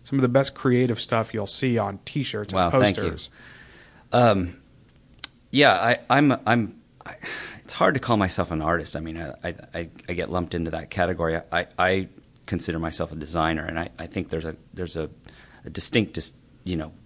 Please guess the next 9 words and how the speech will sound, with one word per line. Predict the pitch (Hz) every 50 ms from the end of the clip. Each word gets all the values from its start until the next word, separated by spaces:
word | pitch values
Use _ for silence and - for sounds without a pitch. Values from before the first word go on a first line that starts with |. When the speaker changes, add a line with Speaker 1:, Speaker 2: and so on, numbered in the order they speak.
| _ -
Speaker 2:
difference | 113 113 - 98 82 78 -
between | - - - 95 90 82
the | 82
two. | - - - - 113 101 92 87 82 - - - - - - - - - - - -
Um, | 90 92 90 85 82 78 - - - - - _ _ _ _ _ - _ _ _ - - - - - - - - _ _ _ _ -
I, | 101 95 92 90 90 - - - _ -
I | 92 92
do | 87 80 110 120 113 107 104 95 92 - - - _ _ _ _ _
produce | - 110 95 95 90 82 - - -